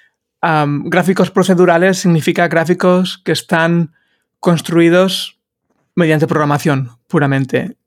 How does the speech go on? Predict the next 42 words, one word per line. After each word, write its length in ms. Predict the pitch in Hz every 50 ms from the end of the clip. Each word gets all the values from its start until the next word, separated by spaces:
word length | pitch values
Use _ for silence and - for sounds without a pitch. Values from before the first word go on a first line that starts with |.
| _ _
sin 1040 | - - - - 160 151 147 147 151 147 147 147 147 143 139 139 139 135 131 165 - - -
utilizar 520 | 190 180 - 156 156 - - 170 160 147
datos 360 | 143 165 156 151 - 180 180
creados 320 | - - 160 151 156 151 -
por 120 | - 160
un 120 | 147 143
artista. 560 | 135 135 135 - 139 135 - - - - - _ _ _ _ _ _ - - _ _ _ _ _ _ _ _ _ _
Y, 580 | - 151 143 143 143 143 139 139 139 135 - _ _
por 100 | - 175
lo 80 | 165 165
general, 500 | - 190 175 175 190 220 233 233 233 220
las 140 | 185 170
películas 800 | - - 190 180 196 185 202 185 180 196 208 - - - - _ _ _ _ _ -
están 240 | - - - 180 175
basadas 600 | 170 160 - 185 180 185 196 - - - _ _ _ _ _ _
casi 260 | - 185 156 - 160 151
todo 380 | - - 170 165 180 196 202
en 120 | 185 160 151
tra-, 280 | - 160 - - - -
en 640 | 190 170 147 143 139 139 135 131 131 139 - - _ _ _ _ _ _ _
en 300 | - 147 139 135 135 135
datos 360 | 143 147 156 - 180 180 180
creados 300 | - - 160 151 165 160
por 140 | - 175 151
artistas. 420 | 135 127 - 151 147 - - 123
Si 60 | -
hay 100 | 143 151
un 80 | 156 151
personaje 760 | - 165 160 - 170 160 160 165 156 - 180 185 196 185 - _ _ - - - - - _ _ _ _ _ _ _ _
en 140 | - - 175
la 100 | 160 160
película 380 | 156 175 160 170 160 196 180 180
es 80 | 180
porque 200 | - 170 151 -
un 120 | 160 156 156
artista 460 | 156 151 - 160 160 - - - 175
lo 120 | 165 156
ha 20 | 151
esculpido 540 | 156 - - 165 147 - 160 151 147 135 127
de 100 | 131 135
forma 220 | - 156 147 139
digital, 500 | 135 127 - 139 123 143 139 120 127 -